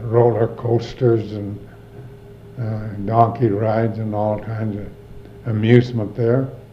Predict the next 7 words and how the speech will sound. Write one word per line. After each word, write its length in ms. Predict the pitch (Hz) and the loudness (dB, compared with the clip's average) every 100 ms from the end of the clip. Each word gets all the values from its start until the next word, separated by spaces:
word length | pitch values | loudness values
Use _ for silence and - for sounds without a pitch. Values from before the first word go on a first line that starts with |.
| - - - - | -20 -20 -20 -10
and 140 | 123 107 | -4 -2
a 60 | |
big 360 | 104 104 151 147 | 0 4 4 6
open 680 | 156 143 - 143 151 147 - - - - - - - - | 4 4 2 0 0 -2 -4 -12 -20 -20 -20 -20 -10 4
dance 340 | 139 127 - | 6 6 4
hall. 420 | 113 98 - - - - - - - - - - - - - - - - - - - - - - | 0 2 0 -6 -14 -20 -20 -20 -20 -20 -20 -20 -20 -20 -20 -20 -20 -20 -20 -20 -20 -20 -18 -10
And 600 | 110 110 110 107 107 | -6 -4 -2 -4 -6